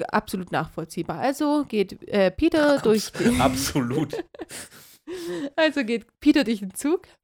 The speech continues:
Speaker 1: und, äh, guckt in den Poolwagen. Wie geht's danach weiter?
Speaker 2: Wir sind endlich im Poolwagen angekommen, wo ich ja schon sehr drauf gespannt war, wie das Ding aussieht.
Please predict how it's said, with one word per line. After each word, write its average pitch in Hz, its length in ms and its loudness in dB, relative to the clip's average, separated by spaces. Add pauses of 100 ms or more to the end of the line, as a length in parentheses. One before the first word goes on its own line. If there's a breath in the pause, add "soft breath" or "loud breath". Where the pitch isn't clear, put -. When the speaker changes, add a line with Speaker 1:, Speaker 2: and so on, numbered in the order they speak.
(240)
Speaker 1:
und, 226 520 4
äh, 202 220 -2
guckt - 240 -10
in 208 60 -4
den 185 100 -6
Poolwagen. 196 840 -8
Wie 254 240 -4
geht's 285 260 -8
danach 190 240 -8
weiter? - 140 -8
Speaker 2:
Wir 170 80 0
sind 185 160 -2
endlich 190 260 -4
im 170 80 -4
Poolwagen 143 460 -2
angekommen, 123 320 -4
wo 131 240 -4
ich 135 120 -10
ja 135 140 2
schon 127 340 -10
sehr 113 280 -2
drauf 147 200 -8
gespannt 147 300 -10
war, 113 120 -4
wie 117 60 -10
das 117 160 -4
Ding 123 140 -10
aussieht. 127 320 -6